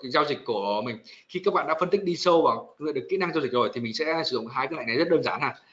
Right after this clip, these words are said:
Còn bây giờ có thể hơi bị, ờ, khó hiểu. Thì đầu tiên chúng ta cứ, ờ, sử dụng demo ha.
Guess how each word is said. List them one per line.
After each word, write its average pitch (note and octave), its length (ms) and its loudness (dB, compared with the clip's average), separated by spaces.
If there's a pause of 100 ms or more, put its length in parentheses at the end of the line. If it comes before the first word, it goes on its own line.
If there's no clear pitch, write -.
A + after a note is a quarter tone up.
(120)
Còn A#2+ 140 -8 (240)
bây D#3 120 2
giờ C#3+ 160 2
có D#3 80 4
thể A2+ 160 0 (260)
hơi D3 120 2
bị, C3+ 240 0
ờ, A2+ 140 2
khó C#3 80 4
hiểu. A2+ 200 0 (420)
Thì A2+ 80 -4
đầu B2 180 4
tiên D3+ 180 4
chúng D3+ 120 -2
ta D3+ 240 2
cứ, E3 240 8
ờ, D#3 460 4 (240)
sử C3 180 0
dụng B2+ 240 0 (100)
demo C3 380 4
ha. B2 100 4